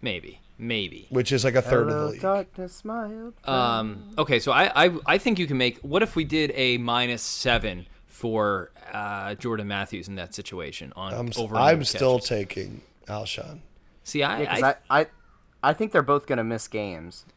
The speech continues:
Speaker 3: but I think Carson's gonna force feed to Alshon, and Alshon is
Speaker 2: It's not
Speaker 3: an
Speaker 2: even force
Speaker 3: exponentially
Speaker 2: feeding.
Speaker 3: better
Speaker 2: He's the best receiver on the team. You,
Speaker 3: No, I,
Speaker 2: they,
Speaker 3: I,
Speaker 2: like,
Speaker 3: no, I'm, like, saying, I
Speaker 2: forty percent of the
Speaker 3: think he,
Speaker 2: game
Speaker 3: I
Speaker 2: plan
Speaker 3: think
Speaker 2: should be
Speaker 3: he's,
Speaker 2: to him.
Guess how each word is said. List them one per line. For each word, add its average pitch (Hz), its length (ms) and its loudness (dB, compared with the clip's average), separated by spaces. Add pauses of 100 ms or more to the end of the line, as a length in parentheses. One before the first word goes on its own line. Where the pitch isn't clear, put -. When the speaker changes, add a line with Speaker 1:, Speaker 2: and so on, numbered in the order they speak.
(560)
Speaker 3:
but 127 140 6
I 127 80 4
think 131 240 -4
Carson's 127 400 2
gonna 104 180 -4
force 104 340 -6
feed 95 280 -12
to 85 40 -10
Alshon, 90 480 -8
and 90 80 -10
Alshon 92 460 -8
is - 160 -18 (180)
Speaker 2:
It's - 140 -6
not 240 160 2
Speaker 3:
an 262 60 2
Speaker 2:
even 226 200 0
force 185 320 4
Speaker 3:
exponentially - 40 0
Speaker 2:
feeding. 147 260 4
Speaker 3:
better 104 180 2
Speaker 2:
He's 160 120 2
the 170 100 4
best 185 320 6
receiver 185 380 4
on 156 100 6
the 147 60 0
team. 180 380 0 (140)
You, 143 200 -4
Speaker 3:
No, 175 140 8
I, 147 140 10
Speaker 2:
they, 156 80 6
Speaker 3:
I, 151 100 4
Speaker 2:
like, 156 240 6 (140)
Speaker 3:
no, 196 140 6
I'm, 151 140 10
like, - 0 -
saying, - 20 8
I - 40 8
Speaker 2:
forty 202 160 10
percent 165 260 8
of - 40 6
the 156 60 6
Speaker 3:
think 135 80 2
he, 156 80 6
Speaker 2:
game 185 140 8
Speaker 3:
I 175 80 10
Speaker 2:
plan 139 80 8
Speaker 3:
think 120 120 2
Speaker 2:
should - 140 0
be 117 80 0
Speaker 3:
he's, 110 60 -2
Speaker 2:
to 113 80 -4
him. 107 320 -8